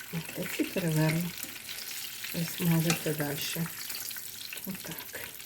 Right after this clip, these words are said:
Ось і перепекла, пересмажила вже всі пиріжки.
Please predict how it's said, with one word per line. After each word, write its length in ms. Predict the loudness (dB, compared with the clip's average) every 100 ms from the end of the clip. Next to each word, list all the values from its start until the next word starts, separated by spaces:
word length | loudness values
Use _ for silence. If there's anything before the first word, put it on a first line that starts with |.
| -14 -8 0 2 4 2 2 -16 -16 -18 -16 -18 -20 -18 -18 -18 -18 -20 _ 0
Ось 220 | 4 6
і 40 | 10
перепекла, 580 | 10 10 6 4 4 4 -6 -18 -4
пересмажила 760 | -2 0 0 4 4 6 8
вже 180 | 8 6
всі 260 | 4 4 0
пиріжки. 640 | 2 2 2 0 -4 -4